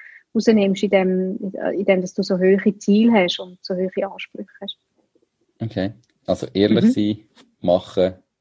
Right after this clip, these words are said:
Speaker 2: und
Speaker 1: Machen,
Speaker 2: nicht
Speaker 1: no
Speaker 2: zu
Speaker 1: perfection.
Speaker 2: perfektionieren.
Speaker 1: Genau,
Speaker 2: Perfekt.
Speaker 1: genau.
Speaker 2: Super. Gibt's, gibt's Bücher, die dir vielleicht geholfen haben,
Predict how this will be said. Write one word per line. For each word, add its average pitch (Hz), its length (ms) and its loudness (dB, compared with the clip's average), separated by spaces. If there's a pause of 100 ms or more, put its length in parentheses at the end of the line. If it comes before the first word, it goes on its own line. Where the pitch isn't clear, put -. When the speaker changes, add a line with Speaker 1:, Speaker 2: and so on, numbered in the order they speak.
Speaker 2:
und - 100 -4
Speaker 1:
Machen, 202 380 2
Speaker 2:
nicht 196 240 -4
Speaker 1:
no 208 240 2
Speaker 2:
zu 190 60 -6
Speaker 1:
perfection. 196 540 0
Speaker 2:
perfektionieren. 78 400 -6 (260)
Speaker 1:
Genau, 214 380 4
Speaker 2:
Perfekt. 208 180 -6 (260)
Speaker 1:
genau. 190 440 -2 (300)
Speaker 2:
Super. - 440 -6 (720)
Gibt's, - 560 -2
gibt's - 200 -14
Bücher, 135 520 2
die 107 480 -2
dir 131 360 2
vielleicht 120 320 0
geholfen 123 460 -2
haben, 120 420 0